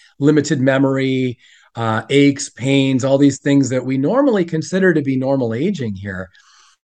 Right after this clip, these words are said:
uh, here and in most of the world, frankly. Um, i-, in, in you, when you look at these blue zones and you look at areas where, where they are healthier and they have a different lifestyle,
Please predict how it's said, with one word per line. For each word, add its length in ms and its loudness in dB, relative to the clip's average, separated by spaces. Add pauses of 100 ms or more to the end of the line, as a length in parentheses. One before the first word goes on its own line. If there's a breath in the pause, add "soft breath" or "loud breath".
(280)
uh, 200 -4
here 240 4
and 80 4
in 60 4
most 200 4
of 60 -16
the 60 -16
world, 340 -4
frankly. 360 -4 (640 soft breath)
Um, 440 -2 (480)
i-, 40 -6
in, 460 0 (180)
in 260 -2
you, 100 2
when 80 2
you 100 -2
look 240 -2
at 100 -4
these 160 2
blue 260 4
zones 500 0
and 100 -4
you 80 2
look 240 -2
at 140 -2
areas 440 4
where, 400 0
where 160 -4
they 180 0
are 200 0
healthier 560 0
and 100 2
they 80 -2
have 140 -4
a 60 -4
different 420 -4
lifestyle, 720 0